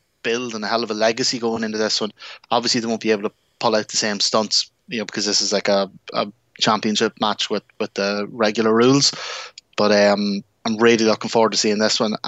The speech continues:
I think Thunder Rosa win, I think that would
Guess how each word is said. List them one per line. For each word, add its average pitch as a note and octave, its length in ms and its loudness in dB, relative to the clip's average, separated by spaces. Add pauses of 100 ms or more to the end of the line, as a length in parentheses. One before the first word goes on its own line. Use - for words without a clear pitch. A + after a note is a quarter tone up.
I - 20 0
think G#3 260 -2 (480)
Thunder E3+ 320 2
Rosa C#3 260 2
win, B2+ 280 2
I G#2+ 40 -2
think D3 160 -6
that C#3 160 4
would B2+ 140 -4